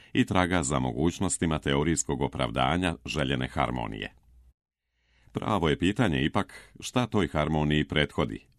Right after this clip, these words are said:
šta je tu pre svih apologija slike sveta. Koji element omogućuje pojavu estetičkoga stava? Kakav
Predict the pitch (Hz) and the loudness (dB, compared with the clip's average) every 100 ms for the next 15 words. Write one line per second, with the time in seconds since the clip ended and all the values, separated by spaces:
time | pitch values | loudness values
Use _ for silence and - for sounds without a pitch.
0 | _ - - 107 98 76 _ - 104 76 | _ -10 -2 0 0 -2 _ 4 6 4
1 | - - 80 71 - 101 101 65 73 67 | 0 -2 2 2 2 0 0 -2 -2 0
2 | 67 62 62 58 80 69 62 - 64 50 | 0 0 -2 -2 -2 -4 -4 -4 -4 -6
3 | - - _ _ _ _ _ _ _ _ | -10 -14 _ _ _ _ _ _ _ _
4 | - 143 139 80 80 101 78 62 - 71 | -2 4 4 4 2 2 2 0 -2 0
5 | 67 78 90 67 - 80 67 62 60 - | 2 0 0 0 0 0 0 -2 -2 0
6 | 73 82 76 67 64 64 - 50 - _ | 0 -2 -2 -4 -2 -2 -2 -6 -10 _
7 | _ _ _ _ - 78 - 78 67 | _ _ _ _ -2 0 0 -2 -4